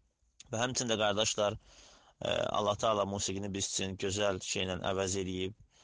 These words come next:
Allaha iman gətirməklə, qəlbi onunla rahatlaşdırmaqla,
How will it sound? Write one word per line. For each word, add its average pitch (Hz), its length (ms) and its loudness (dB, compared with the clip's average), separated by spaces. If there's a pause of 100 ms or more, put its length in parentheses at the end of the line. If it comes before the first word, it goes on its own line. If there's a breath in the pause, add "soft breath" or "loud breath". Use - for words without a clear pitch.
(180 soft breath)
Allaha 104 360 2
iman 95 300 0
gətirməklə, 92 680 -4 (100)
qəlbi 104 320 0
onunla 95 260 2
rahatlaşdırmaqla, 95 1000 -2